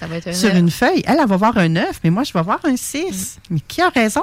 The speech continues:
Speaker 2: qui a tort ? Ni un ni l'autre. Tu sais, tous les deux. Donc, des fois, d'être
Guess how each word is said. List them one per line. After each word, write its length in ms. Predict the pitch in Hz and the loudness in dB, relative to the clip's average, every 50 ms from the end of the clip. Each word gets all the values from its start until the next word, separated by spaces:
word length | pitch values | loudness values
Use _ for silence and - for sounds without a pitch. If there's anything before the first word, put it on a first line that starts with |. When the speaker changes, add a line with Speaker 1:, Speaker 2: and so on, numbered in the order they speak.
| 415 - | -4 -6
Speaker 2:
qui 160 | - - 185 | -6 -2 0
a 80 | 160 160 | 0 0
tort ? 320 | - - 214 262 277 269 196 | 2 0 0 0 0 -2 0
Ni 240 | 170 165 180 190 185 | 2 2 4 4 4
un 80 | 175 185 | 4 4
ni 120 | 208 262 | 2 2
l'autre. 400 | 349 370 440 466 453 381 285 262 - - - - - _ - - - - | 2 0 0 -2 -2 -6 -8 -12 -14 -20 -20 -20 -20 _ -20 -20 -20 -14
Tu 100 | - - | -8 -8
sais, 60 | 262 269 | -8 -8
tous 180 | - - - | -8 -8 -6
les 200 | 349 359 330 233 | -2 -2 -2 -2
deux. 200 | 202 202 233 254 - - - - - - | 0 -2 -2 -2 -4 -6 -16 -14 -6 -2
Donc, 200 | 208 233 240 226 | 0 0 0 2
des 180 | 240 269 269 | 2 2 2
fois, 220 | 269 - - - 381 427 453 - - - - - - - - - - - - - - - - - - - - - _ _ - - | 0 -2 0 0 0 0 -2 -8 -16 -20 -20 -20 -20 -20 -20 -20 -20 -20 -20 -20 -20 -20 -20 -20 -14 -14 -14 -14 _ _ -8 -2
d'être 280 | 180 240 269 - - | 0 0 0 0 -2